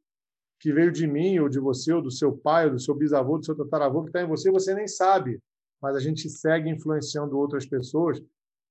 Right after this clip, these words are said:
cada vez de maneira mais diluída, mas ao mesmo tempo cada vez de maneira mais abrangente. Vai se diluindo, mas vai ficando maior. E eu trato isso como algo, uma onda infinita. E o que eu procuro fazer hoje, eu penso que todo mundo, quando existe,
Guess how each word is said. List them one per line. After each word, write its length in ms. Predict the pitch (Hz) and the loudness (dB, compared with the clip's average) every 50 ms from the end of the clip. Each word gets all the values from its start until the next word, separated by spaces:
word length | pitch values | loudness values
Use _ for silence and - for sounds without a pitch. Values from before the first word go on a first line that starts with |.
| _ - | _ -2
cada 220 | 156 151 151 147 | 0 2 2 2
vez 140 | 147 170 156 | 2 2 0
de 60 | 160 | 0
maneira 240 | 165 165 170 165 160 | 2 2 2 2 2
mais 180 | 160 160 151 127 | 2 2 2 2
diluída, 460 | 151 151 139 131 143 175 190 180 175 | 2 0 0 2 6 6 6 6 6
mas 240 | 156 156 147 135 143 | 2 2 0 2 2
ao 160 | 151 147 143 | 0 2 2
mesmo 260 | 151 151 139 147 143 | 0 0 0 -2 -4
tempo 300 | 135 147 156 160 156 156 | -4 -4 -4 -4 -4 -4
cada 220 | 156 160 151 147 135 | -2 0 0 0 0
vez 100 | 147 143 | -2 -2
de 60 | 151 | -2
maneira 260 | 151 143 151 156 160 | -2 0 0 0 0
mais 220 | 147 147 151 147 | 0 0 0 0
abrangente. 680 | 156 151 147 165 175 175 160 156 139 135 127 123 - - _ _ _ | 0 -2 -2 -4 -4 -2 -2 -2 -2 -4 -6 -8 -10 -14 _ _ _
Vai 140 | - 131 127 | -4 -4 -4
se 160 | 127 - 127 | -4 -6 -6
diluindo, 680 | 127 135 131 127 127 127 131 143 156 151 180 190 190 - | -6 -4 -4 -2 -2 -2 -2 -4 -4 -4 -4 -6 -6 -6
mas 140 | 143 135 123 | -6 -4 -4
vai 100 | 143 143 | -4 -4
ficando 240 | - - 147 143 143 | -6 -8 -10 -6 -4
maior. 420 | 151 160 156 143 135 135 131 127 - _ _ _ _ _ _ _ _ _ _ _ _ _ | -2 -2 0 0 0 -2 -2 -4 -10 _ _ _ _ _ _ _ _ _ _ _ _ _
E 60 | 151 156 | 0 0
eu 180 | 170 165 156 | 2 2 0
trato 360 | 156 156 160 160 151 156 160 160 | -2 0 0 0 0 0 -2 -4
isso 140 | 156 156 - | -4 -4 -6
como 220 | - 156 151 151 | -6 -4 -2 0
algo, 480 | 147 151 151 147 147 151 147 131 123 123 139 | 2 2 2 2 2 0 0 0 -2 -4 -6
uma 200 | 139 147 147 143 | -4 -2 0 0
onda 300 | 139 143 147 151 147 156 | 0 0 -2 -2 -2 -4
infinita. 640 | 156 - - 175 165 151 143 139 131 131 113 104 - - _ _ _ _ _ _ _ _ _ _ _ _ _ _ - | -4 -4 -6 -6 -6 -4 -4 -4 -6 -6 -10 -10 -10 -16 _ _ _ _ _ _ _ _ _ _ _ _ _ _ -8
E 100 | 131 143 | -6 -6
o 60 | 139 | -2
que 80 | 131 175 | -2 -2
eu 80 | 156 | -2
procuro 340 | - 151 135 - - 160 147 | 0 -2 -4 -2 -2 -2 -2
fazer 300 | 151 - 143 127 131 131 | 0 -2 -4 -2 0 -2
hoje, 420 | 123 127 147 156 143 120 - - - _ _ _ _ _ _ _ _ - | 0 0 0 0 -2 -2 -6 -10 -16 _ _ _ _ _ _ _ _ -16
eu 80 | 127 | -6
penso 180 | 131 156 151 156 | -4 -4 -4 -4
que 80 | 170 | -8
todo 220 | 143 175 185 190 175 | -2 0 0 0 2
mundo, 240 | 160 165 165 156 151 | -2 -2 -4 -4 -4
quando 200 | 160 156 147 147 | -4 -4 -2 -2
existe, 540 | 131 117 110 127 156 156 - - - 170 | -2 -2 -2 -4 -4 -4 -6 -8 -10 -10